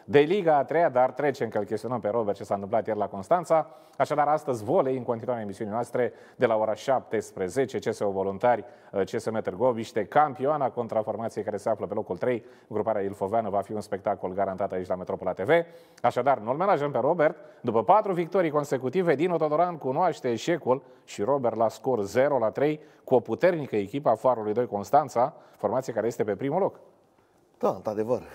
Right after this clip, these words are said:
Speaker 2: iată că a venit și acest moment al primei înfrângeri.
Speaker 1: Adică, știi, parcă sunt legate. Pierde prima echipă, pierde și a doua.
Speaker 2: Da,
Speaker 1: <laughs>
Speaker 2: prima echipă a avut o serie mult mai, mult mai bună. Dar iată că după patru victorii foarte, foarte importante pentru, pentru acești tineri jucători,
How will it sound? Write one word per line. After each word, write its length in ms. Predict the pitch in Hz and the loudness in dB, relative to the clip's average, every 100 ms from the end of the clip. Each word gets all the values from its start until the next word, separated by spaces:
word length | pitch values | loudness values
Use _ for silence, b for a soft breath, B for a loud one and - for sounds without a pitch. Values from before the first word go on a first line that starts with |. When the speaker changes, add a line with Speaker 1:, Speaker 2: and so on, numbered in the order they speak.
| - - | -18 -14
Speaker 2:
iată 180 | 92 101 | -12 -8
că 380 | 92 92 90 87 - B B B B 87 | -4 -2 -2 -6 -14 B B B B -6
a 80 | |
venit 220 | 85 95 90 | -4 -4 -4
și 120 | 90 | -4
acest 300 | 82 85 76 | -4 -8 -6
moment 280 | 78 90 82 | -6 -4 -6
al 80 | |
primei 260 | 76 85 80 | -8 -8 -8
înfrângeri. 500 | 78 90 92 107 - - | -8 -8 -6 -6 -6 -6
Speaker 1:
Adică, 220 | 180 262 | -6 -4
știi, 200 | - 294 | -6 0
parcă 260 | 254 254 269 | 0 2 -2
sunt 180 | 262 | 0
legate. 320 | 240 247 202 165 | 0 2 0 2
Pierde 260 | 208 190 | 2 2
prima 240 | 190 196 180 | -2 0 0
echipă, 280 | 196 269 | -2 -2
pierde 260 | 240 180 147 | 2 2 2
și 140 | - | 2
a 60 | 147 | 2
doua. 260 | 135 131 - - | 4 0 0 -4
Speaker 2:
Da, 80 | 175 143 151 - 139 | -4 2 2 2 -2
Speaker 1:
<laughs> 300 | 123 165 139 98 | -4 -2 -4 -4
Speaker 2:
prima 180 | - | -8
echipă 260 | 95 80 - | -8 -8 -6
a 20 | |
avut 200 | 78 78 | -6 -6
o 40 | 80 | -10
serie 360 | - 78 - 73 | -4 -4 -4 -6
mult 180 | 76 | -6
mai, 240 | 73 67 67 | -6 -8 -8
mult 180 | 71 73 | -8 -4
mai 100 | 69 | -4
bună. 300 | 65 87 98 B B B B | -4 -8 -8 B B B B
Dar 180 | 90 90 | 0 2
iată 200 | 92 95 | 0 -4
că 420 | 92 87 85 85 | -4 -2 -2 -4
după 160 | 80 80 | -6 -6
patru 260 | 92 87 | -6 -6
victorii 800 | 80 80 87 80 82 80 78 78 | -10 -8 -6 -6 -6 -8 -8 -10
foarte, 540 | 76 - 90 80 73 64 _ _ _ | -10 -8 -8 -6 -8 -10 _ _ _
foarte 220 | 80 98 | -6 -6
importante 480 | 85 76 80 82 71 | -12 -10 -6 -6 -6
pentru, 460 | 69 65 71 71 64 | -12 -14 -12 -12 -12
pentru 180 | 73 76 | -14 -14
acești 220 | 80 - | -14 -12
tineri 180 | 80 71 | -10 -10
jucători, 480 | 71 69 80 95 | -14 -8 -4 -6